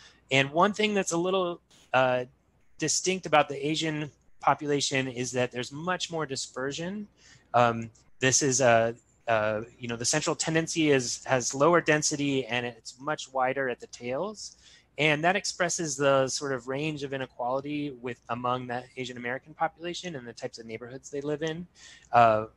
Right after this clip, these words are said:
which is sometimes obscured when we're looking just at mean differences. And you see, um,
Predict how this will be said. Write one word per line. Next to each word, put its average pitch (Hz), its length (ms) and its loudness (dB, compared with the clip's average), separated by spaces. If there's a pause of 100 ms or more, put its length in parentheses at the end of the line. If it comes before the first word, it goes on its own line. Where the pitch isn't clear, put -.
which 147 220 -4
is 151 100 -4
sometimes 175 640 4
obscured 143 640 0
when 127 140 -4
we're 123 140 0
looking 120 380 -4
just 120 300 -2
at 117 240 0 (400)
mean 147 240 -6
differences. 120 640 -6
And 107 100 -16
you 113 120 -16
see, 120 340 -8
um, 104 300 -4